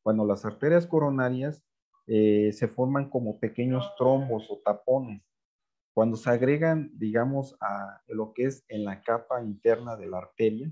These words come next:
que digamos lo de, por decirlo, de adentro, ahí hay células que conocemos que se llaman plaquetas. Y esas plaquetas también se juntan con ellos, y ahora imagínense si tantito el,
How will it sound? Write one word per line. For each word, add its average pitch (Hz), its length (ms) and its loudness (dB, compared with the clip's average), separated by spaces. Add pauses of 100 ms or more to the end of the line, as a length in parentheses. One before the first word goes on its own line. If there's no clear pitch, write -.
(160)
que 101 140 -12
digamos 107 320 -10
lo 90 100 -20
de, 87 300 -16 (500)
por 101 220 -12
decirlo, 110 300 -4
de 101 100 2
adentro, 117 560 -6 (580)
ahí 143 540 4
hay 151 240 4
células 165 420 0
que 147 140 -6
conocemos 123 500 -6
que - 80 -20
se - 120 -8
llaman 127 220 -4
plaquetas. 123 500 -2 (1300)
Y 117 100 0
esas 151 240 2
plaquetas 135 500 2
también 151 280 0
se 143 100 0
juntan 143 340 0
con 135 220 0
ellos, 143 260 0
y 123 60 0
ahora 135 100 2
imagínense 139 480 -6
si - 180 -20
tantito 117 460 0
el, 98 220 -2